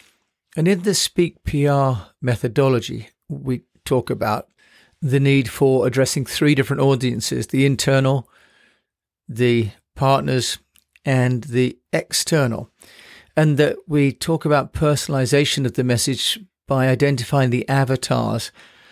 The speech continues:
looking at the different interest areas, the different kinds of people. The customers want to know that their money is safe. The employees want to know that their job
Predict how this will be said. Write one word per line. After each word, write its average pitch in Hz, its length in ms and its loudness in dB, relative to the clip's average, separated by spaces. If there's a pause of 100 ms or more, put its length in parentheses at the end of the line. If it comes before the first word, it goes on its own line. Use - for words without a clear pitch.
(200)
looking 196 360 2
at 180 120 -2
the 160 80 0
different 147 540 -2 (540)
interest 165 540 0
areas, 113 580 0 (360)
the - 80 -4
different 143 380 -2
kinds 135 380 0
of - 140 -2
people. 196 480 0 (1700)
The 175 100 -2
customers 160 680 -2 (140)
want 143 280 -2
to 147 80 -4
know 147 120 4
that 135 160 0
their 147 140 2
money 151 320 4
is 127 120 2
safe. - 480 -4 (600)
The 139 120 2
employees 135 520 2
want 131 180 -2
to 135 80 -4
know 123 160 2
that 127 220 -2
their 120 320 0 (760)
job 120 400 0